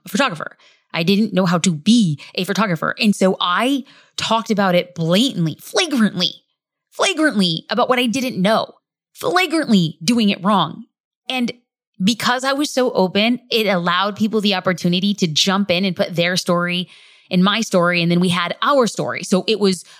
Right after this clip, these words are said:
all of us doing this thing together. And it was such a great experience. And that's actually how I built the strongest brand. I will tell you still to this day, like, the people who were on the photography journey, that was my first career. The people who were joining me on that first career,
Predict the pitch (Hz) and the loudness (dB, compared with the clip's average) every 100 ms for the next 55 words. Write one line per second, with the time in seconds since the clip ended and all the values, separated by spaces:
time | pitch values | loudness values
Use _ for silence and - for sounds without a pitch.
0 | - 285 311 233 208 175 220 233 208 208 | -2 2 4 4 2 2 2 4 2 0
1 | - 190 180 202 185 175 160 156 - 190 | -2 0 0 0 -2 0 0 -2 -2 -2
2 | 190 - 233 247 269 285 208 202 208 - | -2 -2 -2 -2 -2 -2 0 0 0 -2
3 | 226 185 180 220 - _ 208 - 214 175 | -2 0 0 -2 -6 _ -6 -2 -2 0
4 | 190 170 196 - 175 202 - 175 180 160 | 0 2 0 0 -2 -2 -2 -2 -2 -4
5 | - 175 117 - - - - 214 214 247 | -2 -2 -2 -10 -14 -10 -6 -2 -2 0
6 | 233 220 214 208 202 202 190 175 175 190 | 0 0 0 -2 0 -2 -2 0 0 0
7 | 185 170 - _ _ _ 165 214 - - | 0 0 -4 _ _ _ 0 0 2 -2
8 | 226 247 226 226 185 - 175 185 175 165 | 2 2 2 2 2 0 -2 -2 -4 -4
9 | - 170 165 190 175 165 170 180 196 196 | -2 -2 -2 -2 0 0 0 0 0 0
10 | 180 - 175 170 - 156 156 170 175 220 | 0 -2 -4 -4 -6 -4 -2 0 0 2
11 | 285 254 185 165 170 175 180 180 175 175 | 2 2 2 0 0 0 -2 -2 -4 -6
12 | 175 175 175 | -6 -2 -2